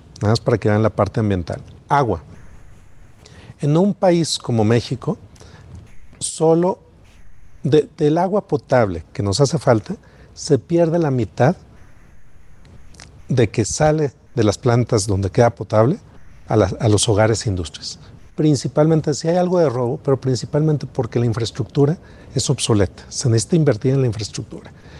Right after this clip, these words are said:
Y luego de esa mitad que llega, solo de ese cincuenta que llegó, solo se paga el treinta y seis, y esa es la eficiencia en agua. Entonces, tenemos poca agua, desperdiciamos la mitad en la red y no se cobra todo. Y eso hace que los organismos operadores de agua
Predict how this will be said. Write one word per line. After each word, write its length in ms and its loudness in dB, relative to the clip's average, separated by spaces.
Y 80 -8
luego 140 2
de 60 2
esa 120 -4
mitad 320 -2
que 180 -4
llega, 300 2
solo 500 0
de 120 4
ese 160 2
cincuenta 420 0
que 120 -2
llegó, 260 2
solo 220 2
se 80 0
paga 200 0
el 120 0
treinta 340 -2
y 80 2
seis, 380 0
y 40 4
esa 140 4
es 60 2
la 80 4
eficiencia 580 0
en 80 0
agua. 240 2
Entonces, 380 -2
tenemos 320 0
poca 320 0
agua, 220 -4
desperdiciamos 680 0
la 80 2
mitad 340 0
en 100 2
la 100 0
red 240 2
y 120 2
no 200 4
se 180 -2
cobra 360 0
todo. 300 -4
Y 120 0
eso 200 2
hace 220 0
que 120 -2
los 160 0
organismos 440 0
operadores 440 0
de 100 2
agua 240 2